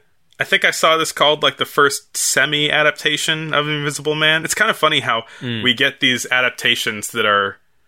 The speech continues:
Speaker 1: uh, like, the, the George Méliès, um, Arabian Nights thing, which are, like, kind of Arabian Nights, but
Speaker 2: Mm-hmm.
Speaker 1: just kinda not also. And this one, uh, Invisible Man came out about a decade before,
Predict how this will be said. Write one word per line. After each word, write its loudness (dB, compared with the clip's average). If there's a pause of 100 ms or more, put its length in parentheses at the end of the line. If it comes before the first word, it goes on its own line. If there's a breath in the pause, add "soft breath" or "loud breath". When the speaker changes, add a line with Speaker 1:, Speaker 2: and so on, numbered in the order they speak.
(340)
Speaker 1:
uh, -4
like, 0
the, 2
the 0
George 0
Méliès, 0 (320)
um, -2 (340)
Arabian -2
Nights -2
thing, -6
which -10
are, 0
like, -2
kind 0
of -4
Arabian -2
Nights, -8
but -6
Speaker 2:
Mm-hmm. -6
Speaker 1:
just -8 (260)
kinda -2
not -2
also. -6 (440 loud breath)
And -2
this -2
one, -4 (500)
uh, 2 (120)
Invisible 0
Man 0
came -2
out 2
about 2
a 0
decade -2
before, -6